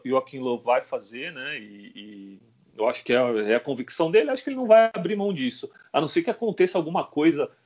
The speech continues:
específica dentro da própria Euro que faça ele mudar, assim como aconteceu na, na Copa de dois mil e quatorze. Pouca gente lembra, mas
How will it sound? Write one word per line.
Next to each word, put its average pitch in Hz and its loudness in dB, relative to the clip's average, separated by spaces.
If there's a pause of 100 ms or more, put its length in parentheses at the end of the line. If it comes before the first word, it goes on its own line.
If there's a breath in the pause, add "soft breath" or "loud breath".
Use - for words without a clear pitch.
específica - 0
dentro 151 2
da 143 6
própria 135 4
Euro 170 2
que - -16
faça 120 4
ele 185 4
mudar, 185 6
assim 135 -2
como 156 -4
aconteceu 165 -4
na, 160 -6
na 156 -6
Copa 156 -4
de 135 -18
dois 151 -4
mil 151 -12
e - -14
quatorze. 143 0 (160)
Pouca 165 4
gente 160 0
lembra, 143 -2 (400)
mas 120 4